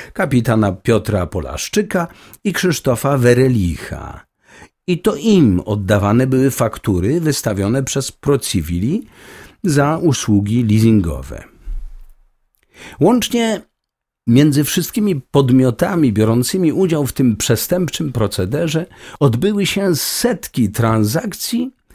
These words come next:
dotyczące fikcyjnej sprzedaży programu Unimed i Axis o całkowitej wartości idącej w setki milionów złotych. Najciekawsze w całej sprawie było jednak to, co ustalono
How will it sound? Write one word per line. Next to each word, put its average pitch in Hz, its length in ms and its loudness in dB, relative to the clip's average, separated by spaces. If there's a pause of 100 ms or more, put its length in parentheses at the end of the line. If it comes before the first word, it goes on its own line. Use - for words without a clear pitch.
(100)
dotyczące 143 680 0
fikcyjnej 175 720 -2
sprzedaży 110 760 0 (280)
programu 117 640 4
Unimed 120 720 4 (220)
i 110 140 4
Axis 110 760 -4 (320)
o 113 80 2
całkowitej 147 640 0
wartości 120 560 0
idącej 135 400 0
w - 120 -6
setki - 540 -2
milionów 95 520 0
złotych. 73 680 -12 (920)
Najciekawsze 120 600 0
w - 40 -6
całej 131 300 -2
sprawie 139 480 -2
było 120 180 2
jednak 131 380 0
to, 147 280 -4 (480)
co 147 160 0
ustalono 175 720 0